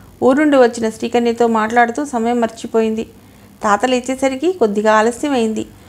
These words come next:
అందువలన తాతకి టీ పెట్టడంలో వనజ చేసిన ఆలస్యం తెలియరాలేదు. "తాత, తాత, అక్క వచ్చింది,"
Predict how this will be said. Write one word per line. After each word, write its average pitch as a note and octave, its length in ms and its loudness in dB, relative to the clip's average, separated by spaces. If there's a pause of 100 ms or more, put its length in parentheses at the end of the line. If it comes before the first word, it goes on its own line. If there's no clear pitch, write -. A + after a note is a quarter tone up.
(200)
అందువలన A#3+ 500 2
తాతకి B3+ 400 0
టీ B3+ 140 -4
పెట్టడంలో A3 680 -2
వనజ A#3 320 -2
చేసిన B3 260 0
ఆలస్యం G#3+ 440 -2
తెలియరాలేదు. A3 680 2 (680)
"తాత, A3 440 0 (220)
తాత, G#3 240 -2
అక్క A3+ 520 -2
వచ్చింది," A3+ 540 -2